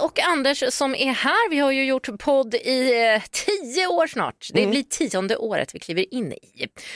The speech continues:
Speaker 1: Och åker runt på turnén. Men så är det den här tråkiga perioden efter presskonferens, jul och nyår och allt det här. Vad ska vi prata om då?
Speaker 2: Ja, och, och eftersom <clears throat> väldigt få människor,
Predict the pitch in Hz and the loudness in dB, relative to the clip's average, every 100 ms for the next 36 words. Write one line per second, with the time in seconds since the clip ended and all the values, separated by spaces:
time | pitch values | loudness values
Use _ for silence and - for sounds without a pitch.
0 | - - - 180 - - 175 262 415 359 | -18 -4 -2 -2 -4 -6 0 2 2 0
1 | - - 339 294 277 262 - _ _ _ | -2 0 0 2 0 -2 -8 _ _ _
2 | - 269 262 - 254 233 233 233 190 - | -6 -2 0 0 0 0 0 0 -2 -4
3 | 208 233 - - 135 - 151 147 127 127 | -2 -2 -4 -4 -4 -4 -4 -2 -4 -4
4 | 110 92 143 _ 175 262 - 269 - 269 | -4 -4 -8 _ -4 -4 -4 -6 -2 -4
5 | - 220 208 202 196 196 - _ 175 202 | -4 -6 -4 -2 -4 -8 -14 _ -2 0
6 | 196 190 180 220 214 160 202 202 - 170 | 0 0 0 0 -2 0 0 2 0 -2
7 | - 160 143 - _ _ _ _ _ _ | -6 -8 -8 -12 _ _ _ _ _ _
8 | - - _ _ _ _ _ 247 285 - | -18 -18 _ _ _ _ _ -2 -2 -2
9 | 285 - 339 302 214 - 302 294 - - | -2 2 2 2 0 0 0 -4 -4 -2
10 | 480 - - - - - - 160 117 78 | -2 -2 -12 -16 -14 -14 -4 0 0 -2
11 | - - 170 175 196 190 180 170 180 - | -12 -4 -2 2 2 2 2 0 0 -4
12 | _ - 190 196 185 - 160 147 131 135 | _ -2 0 0 0 2 2 4 2 0
13 | 131 | 0